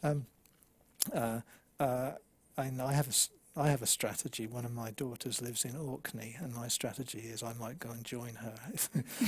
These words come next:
<laughs> Um, uh, uh, uh, on the grounds that, uh, you know, Orkney actually wants its independence from Scotland,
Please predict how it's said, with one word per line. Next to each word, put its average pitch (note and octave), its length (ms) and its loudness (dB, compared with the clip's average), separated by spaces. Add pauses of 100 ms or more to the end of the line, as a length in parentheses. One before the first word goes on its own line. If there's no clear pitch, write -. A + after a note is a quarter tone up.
(160)
<laughs> A#3 400 12 (220)
Um, C3+ 260 4 (440)
uh, D3 240 6 (560)
uh, C3+ 380 8 (580)
uh, D3 300 4
on C#3+ 120 2
the C#3 60 6
grounds C#3 420 8
that, C#3 360 6
uh, B2+ 320 0 (140)
you C#3 120 0
know, A#2 160 0 (200)
Orkney C#3 400 -2
actually C3+ 340 -2
wants B2 320 0
its - 160 4
independence A#2+ 640 -2
from A2 140 -4
Scotland, B2 720 2